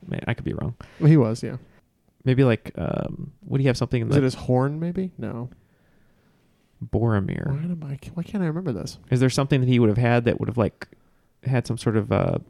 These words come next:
Speaker 1: ticking or, I don't think they had watches in Middle-earth.
Speaker 2: No, they did not.
Speaker 1: Um,
Speaker 2: Does he have the Horn of Gondor? No, that's a big thing.
Speaker 1: I don't even know what that is, but the clue, it, <laughs> so I know nothing about Lord of the Rings, but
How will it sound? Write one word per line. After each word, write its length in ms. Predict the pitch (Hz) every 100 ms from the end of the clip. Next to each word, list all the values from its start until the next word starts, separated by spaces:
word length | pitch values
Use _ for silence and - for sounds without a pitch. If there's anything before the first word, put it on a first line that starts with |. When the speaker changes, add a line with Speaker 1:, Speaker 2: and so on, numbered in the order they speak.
| - _ _ - -
Speaker 1:
ticking 520 | - 135 139 131 127
or, 340 | 117 104 110 127 _ _ _ _ -
I 60 |
don't 80 | 117
think 100 | 117
they 60 | 110
had 100 | 101
watches 520 | 98 98 - 104 -
in 220 | 104 104 -
Middle-earth. 520 | 123 98 98 98 -
Speaker 2:
No, 220 | 127 117 117
they 100 | -
did 160 | 113 113
not. 220 | 110 117 - - - - _ _ _ -
Speaker 1:
Um, 500 | 117 104 104 104 101 - - - _ _ _ _
Speaker 2:
Does 120 | -
he 60 | 123
have 140 | 117 131
the 80 |
Horn 140 | 135 147
of 80 | 147
Gondor? 340 | 147 151 160 -
No, 220 | - - -
that's 160 | 143 -
a 40 |
big 240 | - 131
thing. 260 | - - 123 - - -
Speaker 1:
I 40 |
don't 100 | 135
even 100 | 123
know 60 | 113
what 80 | 107
that 120 | 110
is, 120 | 107
but 220 | - 117
the 200 | - 147
clue, 300 | 135 - 170
it, 380 | 147 139 - 196
<laughs> 40 | -
so 120 | 139
I 60 | 127
know 100 | 147
nothing 220 | 139 123
about 140 | 120 -
Lord 160 | 113
of 40 | 110
the 40 |
Rings, 240 | 117 98 -
but 320 | 139 110